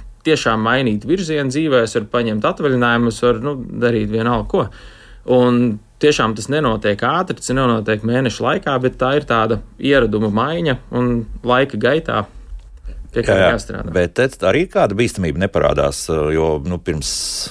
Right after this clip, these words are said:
Speaker 2: nu, cik tagad gada, seši, septiņi gadi pagājuši, tas downshifting saucamais, jā, respektīvi, ka tagad tiešām metam visu pie malas, nav jēgas strādāt divpadsmit stundas diennaktī, jā, un vēl kaut ko darīt, redz, es kaut ko esmu uzkrājis.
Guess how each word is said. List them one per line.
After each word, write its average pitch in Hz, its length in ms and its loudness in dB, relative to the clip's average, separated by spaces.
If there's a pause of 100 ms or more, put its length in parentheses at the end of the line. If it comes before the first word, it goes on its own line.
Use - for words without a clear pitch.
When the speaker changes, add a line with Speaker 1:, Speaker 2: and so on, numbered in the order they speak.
(100)
Speaker 2:
nu, 67 160 -14
cik - 80 -16
tagad 67 240 -4
gada, 65 160 -6
seši, - 320 -2
septiņi 87 320 0
gadi 71 160 4
pagājuši, 71 400 2
tas 67 160 -10
downshifting 76 640 0
saucamais, 65 640 -6
jā, 73 80 0
respektīvi, 71 460 -4
ka 69 100 -4
tagad 80 240 2
tiešām 73 320 -2
metam 76 320 0
visu - 160 -2
pie 73 80 0
malas, 85 320 2
nav 82 160 2
jēgas 76 300 2
strādāt 69 260 0
divpadsmit 73 380 -4
stundas 78 340 0
diennaktī, 82 480 0 (140)
jā, 78 100 4 (160)
un 67 160 -4
vēl 101 160 2
kaut 80 220 0
ko 73 100 -2
darīt, 82 320 0
redz, 76 160 -4
es - 80 -8
kaut 78 220 -2
ko 69 80 2
esmu 87 260 -4
uzkrājis. 67 400 2